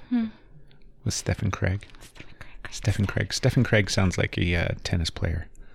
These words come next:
Speaker 2: Like he's ranked number one,
Speaker 1: <laughs>
Speaker 2: and he just won
Speaker 1: Stephen Craig.
Speaker 2: he just won, uh, Nationals or Wimbledon. Stephen Craig.
Speaker 1: Stephen Craig.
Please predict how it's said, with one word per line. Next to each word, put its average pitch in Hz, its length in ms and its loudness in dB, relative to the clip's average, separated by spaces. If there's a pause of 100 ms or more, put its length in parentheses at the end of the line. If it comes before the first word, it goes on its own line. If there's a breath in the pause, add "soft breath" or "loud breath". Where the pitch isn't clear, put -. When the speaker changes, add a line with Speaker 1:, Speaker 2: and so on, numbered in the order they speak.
(500 soft breath)
Speaker 2:
Like 98 80 4
he's 92 180 2
ranked 95 300 4
number 92 220 6
one, 87 340 4
Speaker 1:
<laughs> - 440 0 (100)
Speaker 2:
and 92 100 8
he 90 80 8
just 92 300 4
won 98 140 8
Speaker 1:
Stephen 262 200 8
Craig. - 500 -4
Speaker 2:
he 95 120 2
just - 280 2
won, 87 220 4
uh, 87 200 2
Nationals 92 680 0 (100)
or 98 140 4
Wimbledon. 90 640 0
Stephen - 300 -2
Craig. - 320 -8 (320)
Speaker 1:
Stephen - 260 -18
Craig. - 220 -14